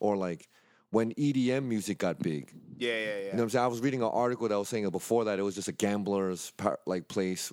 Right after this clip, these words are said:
Speaker 1: Er, it was, everything was catered around gambling. But then once E D M got huge and the D Js just started, like, getting ex-, ex-, explosive, like, they started book-, they started bringing the young crowds.
Speaker 2: Yeah, when they had the Vans and the Vons,
Speaker 1: Yeah,
Speaker 2: something's
Speaker 1: yeah,
Speaker 2: always coming in.
Speaker 1: yeah, yeah,
Speaker 2: Yeah.
Speaker 1: yeah. So now it's like, a whole, but I love, I love, I had a lot of fun, but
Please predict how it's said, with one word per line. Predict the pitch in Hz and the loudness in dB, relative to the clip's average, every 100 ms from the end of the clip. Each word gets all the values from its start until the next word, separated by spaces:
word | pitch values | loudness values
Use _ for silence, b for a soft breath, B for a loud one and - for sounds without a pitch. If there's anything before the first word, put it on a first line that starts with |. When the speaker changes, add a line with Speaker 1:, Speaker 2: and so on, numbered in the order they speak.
| - | -4
Speaker 1:
Er, | 98 92 | -2 -2
it | 107 | -4
was, | 95 120 | -2 0
everything | 117 117 107 | 0 -2 -4
was | - | -2
catered | 117 95 | -2 0
around | 95 90 | 0 0
gambling. | 98 107 98 85 | 0 0 -2 -4
But | 82 | -2
then | 107 98 98 | 0 0 0
once | 104 - B B B B - | -2 -6 B B B B -2
E | 107 | 0
D | 107 123 | 2 2
M | 120 | 2
got | 113 95 | 0 0
huge | - 120 107 98 101 | -2 0 0 0 -2
and | 90 85 B B B B | -2 -4 B B B B
the | 101 | -6
D | 95 123 | 0 2
Js | 110 123 104 | 4 2 0
just | 107 - | -4 -2
started, | 123 104 95 | 0 0 0
like, | 90 82 B B B - | -2 -4 B B B 0
getting | 113 107 90 - | 0 0 -4 -4
ex-, | - - - - _ - - | -4 -4 -8 -20 _ -20 -10
ex-, | - - - - - _ | -2 0 0 -6 -16 _
explosive, | 107 - - 139 139 - 117 92 | -4 -2 0 0 2 0 0 0
like, | 104 101 87 | 0 -2 0
they | 110 | -2
started | - 107 90 _ | 0 -2 -2 _
book-, | 127 - | -2 0
they | 104 110 | -2 -2
started | - 117 104 80 | 0 0 0 -2
bringing | 110 107 101 | -2 0 0
the | 90 | -2
young | 82 107 120 | 0 -2 -2
crowds. | - 80 64 - - - | -4 -4 -6 -14 -20 0
Speaker 2:
Yeah, | 120 | 2
when | 113 | 2
they | 110 | 0
had | 113 104 | -2 -2
the | |
Vans | 98 110 110 107 107 | -2 0 2 0 -2
and | 104 | -4
the | 101 | -2
Vons, | 104 104 107 107 135 | 0 -2 -2 0 2
Speaker 1:
Yeah, | 160 | 2
Speaker 2:
something's | 139 135 | 0 0
Speaker 1:
yeah, | 139 127 | 0 2
Speaker 2:
always | 110 107 - | 0 -2 -2
coming | 110 104 120 | -2 0 2
in. | |
Speaker 1:
yeah, | 120 110 | 2 0
yeah, | 107 107 95 | 0 0 -2
Speaker 2:
Yeah. | |
Speaker 1:
yeah. | 92 85 78 | -4 -4 -2
So | 117 | 0
now | 113 160 151 | 2 2 2
it's | 131 | 0
like, | 127 | -2
a | 107 | -2
whole, | 117 - | -2 0
but | 127 | 2
I | 156 | 2
love, | 185 175 - | 2 0 0
I | 147 | 2
love, | 151 139 | 2 0
I | 117 | 0
had | 135 123 | 0 0
a | |
lot | 110 101 | 0 -2
of | |
fun, | - 104 | -2 0
but | 104 | 0